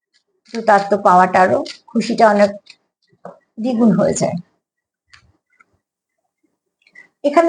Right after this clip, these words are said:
তোমার পার্টনার এটাও ভাবছে যে কিছু হয়তো সমস্যা আছে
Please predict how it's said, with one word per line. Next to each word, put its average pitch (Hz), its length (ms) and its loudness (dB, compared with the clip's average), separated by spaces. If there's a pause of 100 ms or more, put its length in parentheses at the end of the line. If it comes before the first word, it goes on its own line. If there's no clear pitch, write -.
তোমার 254 280 4
পার্টনার 220 420 2
এটাও 240 280 2
ভাবছে - 280 -2 (240)
যে 254 140 -8
কিছু 285 220 0
হয়তো 381 180 2 (100)
সমস্যা 294 340 2 (120)
আছে 233 160 -8